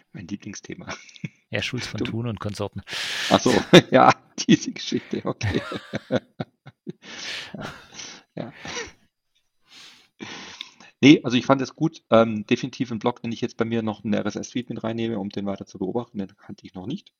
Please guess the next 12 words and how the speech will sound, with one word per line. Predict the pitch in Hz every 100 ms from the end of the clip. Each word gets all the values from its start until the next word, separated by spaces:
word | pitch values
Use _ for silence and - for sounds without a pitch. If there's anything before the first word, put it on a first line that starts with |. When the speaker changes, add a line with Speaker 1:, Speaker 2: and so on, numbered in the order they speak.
| _
Speaker 1:
Danke | 98 101 131
für | 196
Speaker 2:
Mhm. |
Speaker 1:
den | 95
Hinweis. | 101 _ _ - _ _ _ _ _ _ _ -
Und, | 104 104 101 101 - -
ähm, | 101 98 95 92 -
werde | 98
ich | - -
weiter | 90 -
beobachten | - - - - - -
und, | 107 -